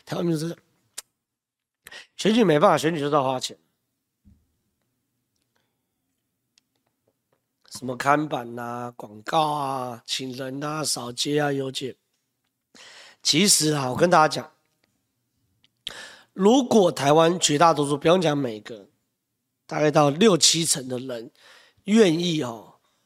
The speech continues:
关心政治，就是所谓关心政治，不是说选举前两天才看看政治哦，就是说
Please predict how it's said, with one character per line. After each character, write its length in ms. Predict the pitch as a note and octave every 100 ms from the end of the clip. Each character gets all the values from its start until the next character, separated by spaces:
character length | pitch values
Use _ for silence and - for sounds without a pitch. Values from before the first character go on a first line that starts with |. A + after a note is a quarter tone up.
| _ _ -
关 320 | F3+ F3+ F#3
心 340 | - G#3+ F#3+
政 300 | D#3+ E3+ D3
治， 340 | B2+ - D3 E3
就 120 | -
是 80 | A#3+
所 160 | A3+ E3+
谓 80 | G#3+
关 200 | G#3+ G#3+
心 100 | G#3+
政 80 |
治， 100 | G#3
不 120 | E3+ F3
是 120 | G3+
说 160 | F#3+
选 320 | F#3+ - E3 F3
举 240 | - D3+
前 280 | - D#3 D3
两 160 | C#3+
天 160 | C3 C#3+
才 100 | C3
看 180 | C3 D3
看 200 | C3+ B2+
政 240 | B2+ A#2
治 200 | A2 -
哦， 80 | A#2
就 80 | B2
是 40 | D3+
说 220 | F3+